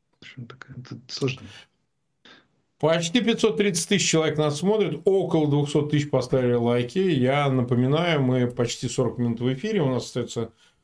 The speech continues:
Speaker 2: ну, в общем, последняя, я думаю, тема, может, пару вопросов. А,
Speaker 1: Вот Марк
Speaker 2: напоминаю,
Speaker 1: Новая
Speaker 2: что
Speaker 1: Кахов-, Новая Каховка до-, докладывает, что очень хорошее накрытие.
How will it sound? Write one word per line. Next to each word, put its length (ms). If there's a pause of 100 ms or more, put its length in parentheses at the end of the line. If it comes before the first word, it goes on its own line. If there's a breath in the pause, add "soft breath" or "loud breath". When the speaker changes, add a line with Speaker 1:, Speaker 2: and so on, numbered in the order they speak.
Speaker 2:
ну, 140
в 20
общем, 180
последняя, 640
я 120
думаю, 340
тема, 200
может, 320
пару 220
вопросов. 460 (400 loud breath)
А, 680
Speaker 1:
Вот 80
Марк 180
Speaker 2:
напоминаю, 360
Speaker 1:
Новая 100
Speaker 2:
что 140
Speaker 1:
Кахов-, 300
Новая 260
Каховка 380
до-, 180
докладывает, 580
что 200
очень 200
хорошее 380
накрытие. 440